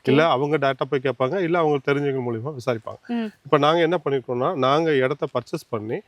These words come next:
Speaker 1: நாங்க டைரக்டா சேல் பண்றோம்.
Speaker 2: ஓகே.
Speaker 1: இப்ப ஒரு சில ஃபார்ம் லேண்ட்லாம் வந்து பாத்தீங்கன்னா, அக்ரிமெண்ட் பண்ணிட்டு,
Speaker 2: இடையில
Speaker 1: லேண்ட் ஓனர்ட்ட
Speaker 2: புரோக்கர்ஸ் இருப்பாங்க.
Speaker 1: அவங்க வந்து பாத்தீங்கன்னா, அவங்க ஒரு மார்ஜின் வச்சு விக்கிறாங்க.
Speaker 2: கண்டிப்பா.
Speaker 1: But அந்த மாதிரி இல்லாம, நாங்க
Speaker 2: ம்.
Speaker 1: மினிமம் ரேட்ல தான் கொடுக்குறோம்.
Speaker 2: ம்.
Speaker 1: சென்ட் ரெண்டே கால் லட்சம் ரூபாய் கொடுத்துருக்கோம். வர-,
Speaker 2: ரெண்டே கால் லட்சம்?
Speaker 1: ஆமாங்க.
Speaker 2: ஓகே.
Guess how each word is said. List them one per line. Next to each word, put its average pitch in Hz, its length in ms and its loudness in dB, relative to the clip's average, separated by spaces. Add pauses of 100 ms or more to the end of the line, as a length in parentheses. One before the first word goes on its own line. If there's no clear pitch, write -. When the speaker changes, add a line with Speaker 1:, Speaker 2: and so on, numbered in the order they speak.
(220)
Speaker 1:
நாங்க 147 280 4
டைரக்டா 143 460 -2
சேல் 135 120 2 (120)
பண்றோம். 117 480 -2
Speaker 2:
ஓகே. 202 380 -10
Speaker 1:
இப்ப 151 200 2
ஒரு 175 140 4
சில 175 240 2
ஃபார்ம் 160 140 0
லேண்ட்லாம் 160 260 0
வந்து 147 180 -2 (100)
பாத்தீங்கன்னா, 123 420 -4
அக்ரிமெண்ட் 160 500 0
பண்ணிட்டு, 127 480 -4 (220)
Speaker 2:
இடையில 262 120 4
Speaker 1:
லேண்ட் 320 160 6
ஓனர்ட்ட 311 380 4
Speaker 2:
புரோக்கர்ஸ் 330 300 0
இருப்பாங்க. 170 280 -6 (100)
Speaker 1:
அவங்க 160 300 2
வந்து 151 220 0
பாத்தீங்கன்னா, 135 340 -4
அவங்க 156 280 0
ஒரு 143 120 2
மார்ஜின் 156 360 0
வச்சு 135 280 -6
விக்கிறாங்க. 117 240 -6
Speaker 2:
கண்டிப்பா. 196 320 0
Speaker 1:
But 139 100 2
அந்த 131 180 0
மாதிரி 147 260 0
இல்லாம, 139 500 -2
நாங்க 131 260 0
Speaker 2:
ம். 120 80 -2
Speaker 1:
மினிமம் 156 320 0
ரேட்ல 127 260 0
தான் 135 120 -4 (100)
கொடுக்குறோம். 120 400 -6
Speaker 2:
ம். 233 460 -2
Speaker 1:
சென்ட் 190 220 4
ரெண்டே 147 280 0
கால் 156 100 -2
லட்சம் 127 220 -4
ரூபாய் 151 140 -6
கொடுத்துருக்கோம். 120 420 -6 (360)
வர-, 349 140 6
Speaker 2:
ரெண்டே - 40 4
கால் 320 160 0
லட்சம்? 151 320 0
Speaker 1:
ஆமாங்க. 113 200 -2
Speaker 2:
ஓகே. 113 80 -8